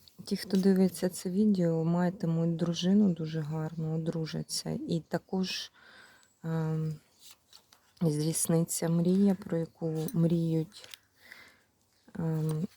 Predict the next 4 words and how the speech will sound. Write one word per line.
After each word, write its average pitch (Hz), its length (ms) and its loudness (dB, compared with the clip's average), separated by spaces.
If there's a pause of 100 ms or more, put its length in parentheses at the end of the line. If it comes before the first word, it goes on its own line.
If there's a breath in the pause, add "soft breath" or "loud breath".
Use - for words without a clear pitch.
буде 170 760 0 (280)
обрана 165 880 0
людина, 160 720 0 (1120)
чоловік, 165 880 -2